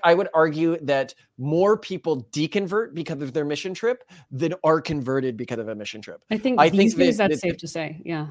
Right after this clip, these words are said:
Speaker 1: the, the biggest flaw in the Mormon faith right now is actually the mission structure, and that if they focused more on this wholesome community building, they would do better. This is one of the problems that the evangelical Christians and the Calvinists also had, is that they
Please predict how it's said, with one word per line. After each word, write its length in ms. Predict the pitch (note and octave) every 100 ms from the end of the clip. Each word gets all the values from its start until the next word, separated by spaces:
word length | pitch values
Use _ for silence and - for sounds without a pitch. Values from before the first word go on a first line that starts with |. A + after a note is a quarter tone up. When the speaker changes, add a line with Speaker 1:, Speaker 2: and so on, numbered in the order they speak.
| -
Speaker 1:
the, 240 | C#3+ D#3 -
the 180 | F3 D#3
biggest 560 | B2 F3 G#3 A#3 -
flaw 460 | - D#3 D#3+ D#3+ D#3
in 220 | D3 C#3
the 60 | C#3
Mormon 320 | C3 C#3 C3+
faith 280 | A#2+ C3 B2+
right 140 | A#2+
now 260 | B2 B2+ B2 C3
is 500 | B2 A#2 A2+ G#2 - _ _ -
actually 560 | C#3 D3+ - D#3 C#3 B2+
the 180 | A2
mission 420 | A#2 A#2+ B2+ B2+ A#2
structure, 640 | - - - F#3+ A3+ C4 _ - -
and 160 | D3+ D3+
that 160 | D3+
if 100 | D3
they 120 | D#3 D3
focused 540 | - E3+ E3 F3+ -
more 500 | C#3+ C#3+ D#3 D#3+ E3+
on 140 | C3+
this 160 | C3+ B2
wholesome 360 | C#3+ D3 D#3+ C#3
community 460 | A#2+ B2 C#3 D#3
building, 320 | E3 F#3+ G#3
they 80 | F3
would 120 | C3+
do 100 | A#2
better. 200 | A#2+ B2 - - -
This 220 | F#3 A3+
is 80 | A3+
one 100 | G#3
of 60 |
the 60 | F3+
problems 320 | E3+ E3+ E3
that 100 | C#3+
the 160 | D#3+ D#3
evangelical 560 | D3 C#3+ C3+ C3 A#2
Christians 320 | A#2+ F3+ C#3+ -
and 120 | A#3
the 60 | A3
Calvinists 440 | F#3 F#3 D#3 C3+
also 280 | - C#3 C3+
had, 260 | A#2+ A2 G#2+ _ _ -
is 180 | D3 B2+
that 240 | D3+ C#3+
they 480 | D#3 F3+ F3 E3